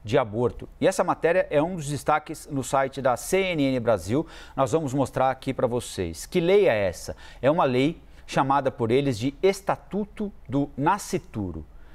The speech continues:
O texto impede o aborto em situações que atualmente são autorizadas pela lei, como nos casos de estupro, por exemplo. A proposta estabelece que,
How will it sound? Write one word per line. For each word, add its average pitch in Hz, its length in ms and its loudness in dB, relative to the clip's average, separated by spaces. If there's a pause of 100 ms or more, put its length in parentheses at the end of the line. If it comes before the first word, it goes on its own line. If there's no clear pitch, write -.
(140)
O 139 80 -4
texto 196 260 0
impede 151 460 2
o 131 40 4
aborto 120 600 0
em 135 240 0
situações 127 640 -2
que - 100 2
atualmente 185 460 2
são 190 120 2
autorizadas 156 600 2
pela 113 240 4
lei, 92 280 2 (260)
como 175 180 2
nos 175 140 0
casos 147 300 2
de 175 80 -4
estupro, 160 420 -4
por 131 140 0
exemplo. 98 400 -2 (580)
A 120 100 0
proposta 151 720 0
estabelece 127 680 2
que, 151 320 2